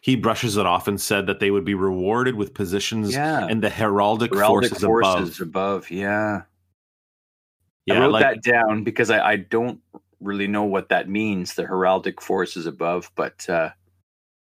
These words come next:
Speaker 1: Well, heraldic, heralds. There's, you know,
Speaker 2: Heraldic.
Speaker 1: it, it's all connected to their, their Vornism, right? Their religion.
Speaker 2: Mm.
Speaker 1: So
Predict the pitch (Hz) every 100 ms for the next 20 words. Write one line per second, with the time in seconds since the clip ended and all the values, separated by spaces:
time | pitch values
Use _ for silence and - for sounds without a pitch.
0 | - 110 113 110 113 117 120 117 117 120
1 | 110 110 131 - - - 120 117 113 110
2 | 117 120 - - - _ _ _ _ _
3 | _ _ _ _ - 135 139 135 131 123
4 | 123 123 120 120 - - _ _ _ _
5 | 127 131 139 139 135 135 139 135 117 -
6 | 107 98 107 98 95 95 90 87 87 98
7 | 92 95 95 95 87 82 80 82 95 101
8 | 90 87 85 85 85 101 101 87 87